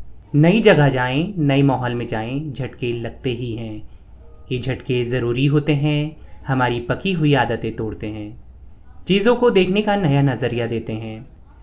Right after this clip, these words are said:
दुनिया की जन्नत कहे जाने वाले मुल्क स्विट्जरलैंड की यात्रा में मिले झटकों को बता रहे हैं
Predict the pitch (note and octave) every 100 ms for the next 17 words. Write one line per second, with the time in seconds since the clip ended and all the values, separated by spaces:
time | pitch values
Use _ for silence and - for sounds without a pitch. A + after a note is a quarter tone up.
0 | - C3+ C3+ C#3 C3+ B2+ C3 B2+ C3 C#3
1 | B2 A#2+ A#2+ A#2 A2+ A2+ A#2 C#3+ D#3+ D#3+
2 | - - - - E3+ E3+ G3+ G#3+ G#3+ F#3+
3 | E3+ C#3+ C#3+ B2+ B2 A#2+ A#2 A2+ C#3 -
4 | C#3+ C#3 B2 A2+ A2+ C3+ C#3 C#3 C3+ C3
5 | C3+